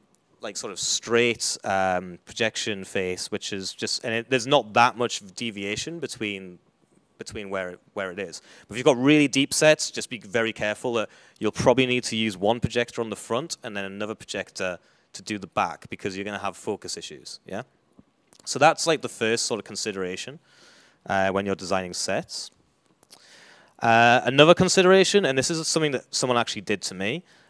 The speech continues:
is that they set up something like this set over here, um, where you can't actually, the set's shadowing onto itself.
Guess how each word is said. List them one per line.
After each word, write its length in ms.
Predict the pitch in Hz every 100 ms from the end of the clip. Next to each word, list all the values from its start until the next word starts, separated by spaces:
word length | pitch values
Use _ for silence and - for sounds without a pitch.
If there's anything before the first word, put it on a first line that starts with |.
| _
is 240 | - 120 101
that 240 | 120 120
they 140 | 120 113
set 300 | - 131 160
up 180 | 202 - - - _
something 540 | - 143 135 - 131
like 240 | 117 110 101
this 160 | 110
set 240 | - - 107
over 140 | 101
here, 440 | 98 120 98 90 87 _ _ _ _ -
um, 440 | 104 101 98 98 98
where 560 | 117 120 117 120 113 - _ _
you 120 | - 127
can't 320 | - 156 180
actually, 640 | 143 - - 131 127 110 - _ _ _ _
the 80 | 131
set's 560 | - - 175 - -
shadowing 480 | - 143 139 139 120
onto 300 | 117 123 -
itself. 640 | - - 85 78 - -